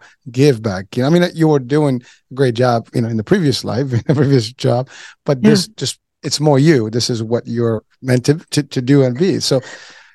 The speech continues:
Speaker 1: i-, sometimes that's what it takes for, we get a, a very sudden or abrupt, you know, incident or event in our lives, and then next thing you know, like, "Oh, now I know why it happened." So there is,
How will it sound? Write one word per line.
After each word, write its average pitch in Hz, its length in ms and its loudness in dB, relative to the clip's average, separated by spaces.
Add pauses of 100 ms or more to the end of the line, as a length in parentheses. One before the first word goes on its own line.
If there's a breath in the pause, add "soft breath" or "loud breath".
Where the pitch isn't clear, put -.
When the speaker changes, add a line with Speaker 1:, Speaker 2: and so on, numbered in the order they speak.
(120)
Speaker 1:
i-, - 40 -14
sometimes 208 600 -2
that's 196 200 -2
what 175 160 0
it 143 100 -6
takes 180 220 -4
for, 139 340 -4 (560)
we 151 200 2
get 160 160 4
a, 127 120 0 (100)
a 120 60 -4
very 139 360 2
sudden 135 520 0 (340)
or 120 180 -2
abrupt, 139 400 0
you 131 80 -2
know, 117 260 -6 (340)
incident 131 580 0
or 110 60 2
event 120 340 0
in 120 80 0
our 107 100 -2
lives, 110 300 -2
and 110 100 -4
then 110 180 -2
next 135 200 0
thing 127 100 0
you 110 80 0
know, 110 140 -2
like, 104 200 -6 (680)
"Oh, 110 40 -8
now 135 240 0
I 131 80 0
know 120 140 2
why 110 360 -2
it 98 80 -8
happened." 92 420 -12
So - 120 -10
there 107 220 -2
is, 107 100 -2